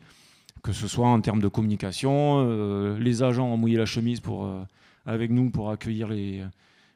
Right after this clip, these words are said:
les, euh, les participants dans de bonnes conditions. Donc c'était vraiment, euh, un, un effort collectif. Et avec le soutien aussi d'un partenaire, euh, euh, privilégié, qui était la Fédération française de cyclisme,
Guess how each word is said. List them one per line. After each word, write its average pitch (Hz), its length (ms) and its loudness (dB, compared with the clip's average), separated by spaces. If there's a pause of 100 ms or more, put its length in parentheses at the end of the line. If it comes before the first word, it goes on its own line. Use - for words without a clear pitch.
les, 98 300 0
euh, 92 260 -4
les 98 180 0
participants 104 540 -6
dans 104 120 0
de 107 40 -2
bonnes 113 200 2
conditions. 123 500 0
Donc 113 160 0
c'était 110 200 -6
vraiment, 113 380 -2
euh, 98 260 -4 (580)
un, 92 480 -4
un 95 60 -2
effort 113 440 2
collectif. - 640 0
Et 123 220 4
avec 127 300 4
le 131 80 4
soutien 143 360 2
aussi 143 240 2
d'un 127 140 2
partenaire, 127 500 -2
euh, 101 500 -2 (520)
euh, 98 140 0
privilégié, 123 540 2
qui 143 80 -8
était 120 140 -6
la 107 60 -2
Fédération 110 520 -2
française 107 460 -6
de 101 160 -8
cyclisme, 131 480 -6